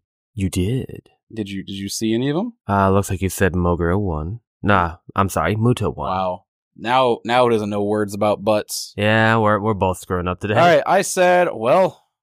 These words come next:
Speaker 2: Muto won the poll." So you know the drill. Later today, we'll be recording our episode on this four-legged kaiju. I guess technically, like, six-legged, but, like,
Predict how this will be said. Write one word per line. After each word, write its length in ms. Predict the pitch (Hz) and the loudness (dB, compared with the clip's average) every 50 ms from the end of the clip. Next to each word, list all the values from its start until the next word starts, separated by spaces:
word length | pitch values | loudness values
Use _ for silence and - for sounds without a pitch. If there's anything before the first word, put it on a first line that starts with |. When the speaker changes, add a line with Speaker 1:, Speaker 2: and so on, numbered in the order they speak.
| _ - | _ -20
Speaker 2:
Muto 300 | 92 92 95 107 113 120 | -16 -10 -8 -6 -6 -4
won 160 | 120 120 127 | -4 -6 -6
the 80 | 139 139 | -8 -8
poll." 680 | _ - 104 98 98 95 95 98 95 95 98 98 - _ _ _ _ _ _ _ _ _ _ _ _ _ _ _ _ _ _ _ | _ -4 -4 -2 -2 -2 -4 -4 -6 -6 -8 -12 -14 _ _ _ _ _ _ _ _ _ _ _ _ _ _ _ _ _ _ _
So 260 | - - - 214 208 | -8 -2 0 2 2
you 120 | 196 208 233 | 2 2 2
know 140 | 233 233 226 | 2 2 2
the 80 | 220 | 2
drill. 380 | 185 180 220 240 247 233 202 165 | 0 2 2 4 4 4 4 4
Later 200 | 160 180 180 185 | 2 0 0 -2
today, 380 | 180 170 165 190 202 202 190 170 | -4 -2 -2 0 0 0 0 -2
we'll 120 | 156 147 | -2 -2
be 80 | 139 139 | -2 -4
recording 400 | 139 135 - - 180 196 190 170 | -4 -6 -2 -2 -2 0 2 2
our 120 | 151 143 | 2 4
episode 600 | - 208 - - - - - 160 139 156 196 240 | 2 0 -2 -4 -6 -4 -2 0 0 0 -2 -2
on 180 | 214 - 104 87 | -4 -8 -10 -8
this 160 | 98 - - | -8 -8 -8
four-legged 580 | - - 107 143 180 170 139 127 156 190 175 - | -6 -2 -2 0 0 0 0 0 -2 -2 -4 -4
kaiju. 1080 | - - 123 151 165 139 123 117 107 101 101 95 92 92 90 90 85 73 58 - 107 - _ _ _ _ | -2 0 2 2 2 0 0 -2 0 0 0 -2 -2 -4 -6 -6 -8 -10 -12 -14 -16 -20 _ _ _ _
I 40 | 202 | -2
guess 160 | - 359 - | -2 -2 -2
technically, 280 | - - 143 113 85 76 | -2 0 0 0 0 -2
like, 80 | 80 | -6
six-legged, 640 | - - - 92 - - - 98 95 95 98 98 92 | -8 -8 -8 -8 -8 -6 -4 -4 -2 -2 -2 -4 -4
but, 200 | 98 95 90 78 | -4 -6 -6 -8
like, 380 | 64 87 85 85 87 - _ | -8 -8 -10 -10 -12 -14 _